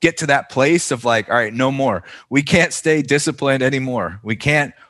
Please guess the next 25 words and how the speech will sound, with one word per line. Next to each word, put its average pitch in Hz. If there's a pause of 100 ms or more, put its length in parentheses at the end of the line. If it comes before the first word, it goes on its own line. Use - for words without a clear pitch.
white 135
knuckle 135
our 127
way 127
through 131
it 120
anymore." 117
So 107 (560)
we 127
have 160
to 160
understand 135
it. -
So 165
that's 190
the 180
first 170
thing, 92 (280)
is 120 (460)
keep 202
it 190
short 180
and 151
sweet. 143 (1300)
Also, 156